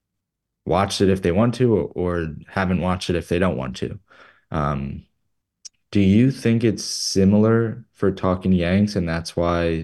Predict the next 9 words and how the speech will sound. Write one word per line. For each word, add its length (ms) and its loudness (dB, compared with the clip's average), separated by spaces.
the 60 -2
subscriber 680 -4
difference 420 -6
on 120 -6
Talking 360 -6
Baseball 420 -4
and 120 -4
Yanks 340 -6
is 360 -6